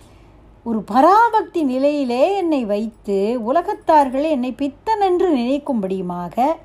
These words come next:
எனக்கு ஒரு வார்த்தைகளால் விளக்க முடியாத அனுபவ நிலையை கொடுத்திருக்கிறானே, இவன்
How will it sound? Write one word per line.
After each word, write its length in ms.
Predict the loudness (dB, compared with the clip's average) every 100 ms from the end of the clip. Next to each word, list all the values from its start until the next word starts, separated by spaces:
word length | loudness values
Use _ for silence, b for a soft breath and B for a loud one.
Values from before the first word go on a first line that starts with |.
| B B B _
எனக்கு 380 | -12 -12 -12 -10
ஒரு 320 | -8 -10 -12 -18 _ _ _ -20 _ _ -6
வார்த்தைகளால் 840 | -2 0 -2 -4 -4 -2 -2 -4
விளக்க 460 | -4 -4 -6 -4 -2
முடியாத 800 | -2 -2 -2 -2 0 0 0 0
அனுபவ 440 | 0 0 0 -2
நிலையை 460 | -4 -6 -6 -6 -8 -10
கொடுத்திருக்கிறானே, 1160 | -8 -6 -6 -8 -6 -6 -6 -10 -8 -4 -4 -4 B B B B _
இவன் 260 | -6 -6